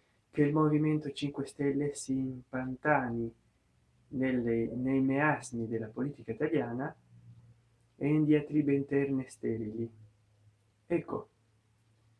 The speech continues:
se chiamassero Sant'Enchan, cioè se mi chiamassero a me,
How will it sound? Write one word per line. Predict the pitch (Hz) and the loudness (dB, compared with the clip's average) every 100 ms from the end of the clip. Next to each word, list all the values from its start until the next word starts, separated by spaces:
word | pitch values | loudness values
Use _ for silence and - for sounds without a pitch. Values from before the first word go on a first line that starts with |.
| _ _ _ _ | _ _ _ _
se | - 143 | -4 -2
chiamassero | 135 143 190 - 147 135 123 - _ _ _ _ _ | 0 2 2 0 0 4 4 0 _ _ _ _ _
Sant'Enchan, | - 156 165 160 139 - 127 113 110 _ _ _ _ _ _ _ _ _ _ _ - - _ _ _ _ | -4 0 0 0 -4 -4 -4 -6 -8 _ _ _ _ _ _ _ _ _ _ _ -20 -20 _ _ _ _
cioè | - 135 | -4 -2
se | - 131 | 0 -2
mi | 127 | -2
chiamassero | 123 151 151 127 131 | -2 -2 -4 -4 -2
a | |
me, | 151 135 | 0 0